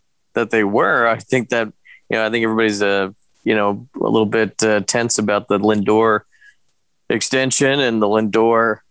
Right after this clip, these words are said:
contract negotiation or everything that's going on with that. But no, I still think that once the, the first pitch is thrown Thursday night, that everybody will be ready for what could be a very good season for the Mets. And,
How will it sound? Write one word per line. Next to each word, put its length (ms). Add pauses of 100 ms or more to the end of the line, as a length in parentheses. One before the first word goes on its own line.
(480)
contract 500
negotiation 800
or 80
everything 280
that's 200
going 240
on 160
with 160
that. 400
But 240 (420)
no, 120
I 100
still 280
think 280
that 160
once 300
the, 360 (200)
the 100
first 400
pitch 180
is 120
thrown 320
Thursday 420
night, 320
that 160 (400)
everybody 460
will 180
be 320
ready 280
for 440
what 240 (280)
could 140
be 100
a 40
very 220
good 260
season 400
for 160
the 60
Mets. 400
And, 180